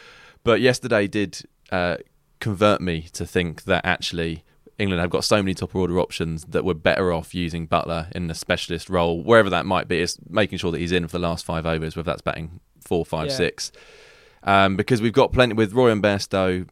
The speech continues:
Speaker 1: Banton, Malan. There's loads of top order options, and what they're lacking is someone to do the Buttler role in the middle order, which cost them yesterday. I mean, Morgan was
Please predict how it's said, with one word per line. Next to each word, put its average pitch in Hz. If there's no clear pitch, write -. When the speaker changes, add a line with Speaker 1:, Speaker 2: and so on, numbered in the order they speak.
Speaker 1:
Banton, 95
Malan. 90
There's 95
loads 104
of 87
top 85
order 87
options, 80
and -
what 90
they're 85
lacking 82
is 85
someone 82
to -
do 80
the 82
Buttler 85
role 85
in 85
the 85
middle 87
order, 90
which -
cost -
them 95
yesterday. 90
I 92
mean, 101
Morgan 110
was 92